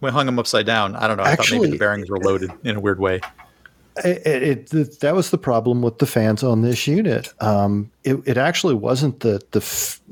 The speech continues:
Speaker 2: normal fan noise at the higher R P Ms. That, that was actually pretty reasonable. It was, uh, the bearings in it. It had sleeve bearings that were just very noisy, and even at low speeds,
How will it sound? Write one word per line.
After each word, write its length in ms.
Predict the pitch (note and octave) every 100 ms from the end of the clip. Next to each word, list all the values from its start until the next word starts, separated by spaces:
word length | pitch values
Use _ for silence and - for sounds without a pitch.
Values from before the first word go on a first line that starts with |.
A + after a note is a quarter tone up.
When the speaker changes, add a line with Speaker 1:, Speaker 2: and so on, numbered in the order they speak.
| -
Speaker 2:
normal 460 | A#2 A#2+ C3+ A#2
fan 480 | - - B2 B2+ A2+
noise 440 | G#2+ B2+ C3+ G#2+ A2
at 120 | -
the 80 | G2
higher 480 | A#2 A2+ G#2+ G2+ - - - - -
R 140 | A2+ A2+
P 280 | A#2 A#2
Ms. 420 | D3+ G#3 A#2 A2+ -
That, 280 | G#2 G#2 A2
that 140 | A2+
was 140 | A2
actually 400 | A2+ A#2 - C3
pretty 300 | A2 B2 A#2
reasonable. 680 | G#2 A2+ D#3 - G#2 F#2 F#2 - - - - -
It 80 |
was, 260 | C3+ A#2+ -
uh, 400 | B2 A2+ A2 G#2+ - -
the 80 | B2
bearings 560 | F#2 A#2 F3+ A#2+ F#2 G#2
in 120 | F2+
it. 160 | F#2
It 140 | G2 G2+
had 240 | A2+ G2+ _
sleeve 520 | - - B2+ B2 C3 A2+
bearings 480 | A#2 C3 G2+ F#2+
that 100 | -
were 120 | C3 A#2
just 200 | A#2 -
very 360 | F2+ F#2+ G#2
noisy, 460 | G#2 A2 B2+ G2 G2
and 120 | F#2+
even 280 | G2 G#2 A2
at 120 | -
low 340 | A2 G2 G#2+ A#2
speeds, 760 | - - C#3+ A2 A2+ A#2 -